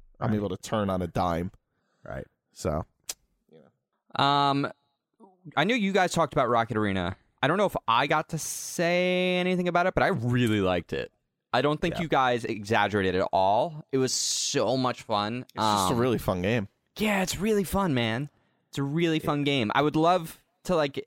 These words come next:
Speaker 3: actually have it so that I could learn what all the characters do, so I
Speaker 2: Yeah.
Speaker 3: could figure out who
Speaker 1: Yes.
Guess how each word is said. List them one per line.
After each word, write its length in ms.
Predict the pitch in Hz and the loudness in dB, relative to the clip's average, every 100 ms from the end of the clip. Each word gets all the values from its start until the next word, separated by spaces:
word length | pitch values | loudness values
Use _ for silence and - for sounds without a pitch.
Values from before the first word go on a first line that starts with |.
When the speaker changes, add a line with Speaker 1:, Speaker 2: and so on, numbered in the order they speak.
| - | 0
Speaker 3:
actually 440 | 127 135 139 127 | 0 0 -2 -2
have 360 | 127 120 123 117 | 0 2 2 2
it 220 | 107 - | 0 -2
so 140 | - | -2
that 60 | 107 | -2
I 60 | |
could 160 | 107 104 | 0 -2
learn 460 | 104 101 104 107 110 | 0 2 2 0 -2
what 260 | 104 101 95 | 0 2 2
all 180 | 101 98 | 2 0
the 80 | 98 | 0
characters 440 | 104 98 107 92 - - | 0 0 -4 -8 -10 -2
do, 420 | 95 92 110 143 _ _ _ | 0 2 0 -4 _ _ _
so 100 | - | -4
I 20 | |
Speaker 2:
Yeah. 80 | 98 90 | 0 0
Speaker 3:
could 40 | |
figure 180 | 117 113 | 2 2
out 140 | 101 - - | 2 -2 -8
who 180 | - 113 | 0 2
Speaker 1:
Yes. 580 | 107 101 - - - | 2 0 -2 -6 -10